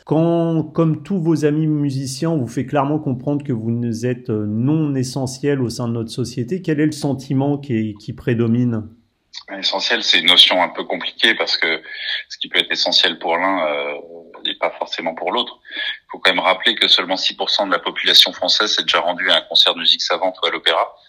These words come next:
Speaker 2: Ça fait pas beaucoup. Et, euh, parmi ces six pour cent, vingt et un pour cent de ces spectateurs sont parisiens.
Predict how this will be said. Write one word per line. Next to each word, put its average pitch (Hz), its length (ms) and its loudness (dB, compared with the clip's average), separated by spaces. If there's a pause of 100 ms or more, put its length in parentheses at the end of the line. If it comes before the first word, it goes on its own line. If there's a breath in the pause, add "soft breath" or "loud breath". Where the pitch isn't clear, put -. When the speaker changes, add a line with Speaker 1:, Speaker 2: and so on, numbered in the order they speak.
(260 soft breath)
Speaker 2:
Ça - 80 -6
fait - 120 -4
pas 180 120 -2
beaucoup. - 380 -8 (800 loud breath)
Et, 82 220 4
euh, 73 340 2 (400)
parmi 82 220 -4
ces - 160 -8
six - 100 -4
pour - 220 -4
cent, 110 160 0
vingt 92 200 0
et 95 40 0
un 90 140 -2 (300)
pour - 120 -6
cent 104 140 -2
de 98 40 -8
ces 107 120 -8
spectateurs - 460 -4
sont - 200 -2
parisiens. 87 500 -2